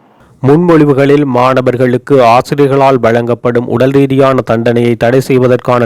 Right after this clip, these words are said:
நடவடிக்கையும் உள்ளதாக தெரிவிக்கப்பட்டுள்ளது. இரண்டாயிரத்தி இருபத்தி நான்கு ஜூன் மாதத்துக்குள் சட்டங்களை உருவாக்கி வட்டமானியில் வெளியிடுவதற்கு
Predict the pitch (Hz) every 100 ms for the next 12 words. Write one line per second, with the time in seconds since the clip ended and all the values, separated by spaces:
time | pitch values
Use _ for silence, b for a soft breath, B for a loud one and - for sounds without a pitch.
0 | 107 110 117 123 113 117 113 110 110 117
1 | 113 117 110 107 131 - 87 104 113 113
2 | 120 b b b b 131 131 156 151 135
3 | 131 127 127 120 120 123 135 117 120 135
4 | 135 120 117 120 113 117 135 127 127 113
5 | 135 131 127 113 110 110 123 - - b
6 | b b 123 127 127 151 147 143 135 123
7 | 117 120 117 113 117 117